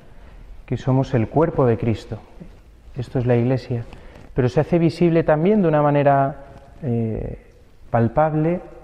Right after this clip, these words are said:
a través de estos edificios.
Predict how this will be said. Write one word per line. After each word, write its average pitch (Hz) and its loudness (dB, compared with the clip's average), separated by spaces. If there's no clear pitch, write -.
a 131 0
través 135 0
de 131 2
estos 147 -2
edificios. 117 -2